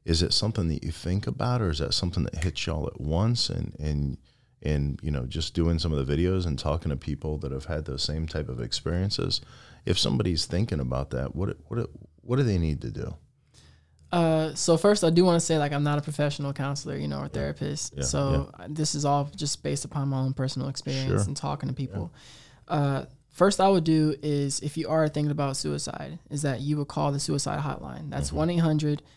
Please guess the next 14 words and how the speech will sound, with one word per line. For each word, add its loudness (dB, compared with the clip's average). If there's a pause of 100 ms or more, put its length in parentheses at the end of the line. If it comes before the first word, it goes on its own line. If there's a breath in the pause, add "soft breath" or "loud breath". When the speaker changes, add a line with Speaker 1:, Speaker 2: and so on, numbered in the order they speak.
(180 soft breath)
Speaker 2:
two 2
seven 0
three -2
eight -2
two 0
five -4
five, -6 (140)
one 0
eight 4
hundred 2
two -6
seven -2
three -4
talk. -8